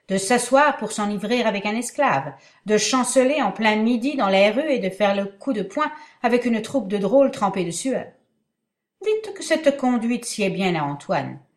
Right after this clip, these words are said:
et il faut que ce soit un homme d'une trempe bien extraordinaire pour que ces choses ne soient pas des taches dans son caractère. Mais du moins, Antoine ne peut excuser ses souillures quand sa légèreté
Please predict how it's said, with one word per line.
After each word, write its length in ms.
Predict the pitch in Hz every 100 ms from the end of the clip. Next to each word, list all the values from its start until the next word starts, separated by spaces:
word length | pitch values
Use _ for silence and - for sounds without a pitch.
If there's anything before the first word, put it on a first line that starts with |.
| _ _ _
et 120 | 226
il 100 | 202
faut 140 | 208 254
que 100 | 220
ce 120 | 214
soit 240 | 196 214
un 180 | 190 190
homme 180 | 233 220
d'une 200 | 180 180
trempe 320 | 175 220 208
bien 200 | 170 180
extraordinaire 880 | 180 175 - 190 160 151 185 220 190 - _ _ _ _
pour 140 | - 196
que 80 | 185
ces 200 | - 165
choses 280 | 247 240
ne 60 | 185
soient 200 | - 170
pas 120 | 160
des 180 | 147 143
taches 200 | 196 190
dans 80 | 156
son 180 | 147 131
caractère. 560 | 123 131 - 220 - - _ _ _ _ _ _ _ _ -
Mais 160 | 208
du 140 | 190 190
moins, 280 | 196 220 208 - _ _
Antoine 420 | 254 254 285 269
ne 80 | 233
peut 160 | 220 214
excuser 460 | 208 - 208 180
ses 140 | 196 190
souillures 580 | - 185 175 214 143 -
quand 160 | 147
sa 160 | 139 160
légèreté 720 | 170 - 165 160 - 208 -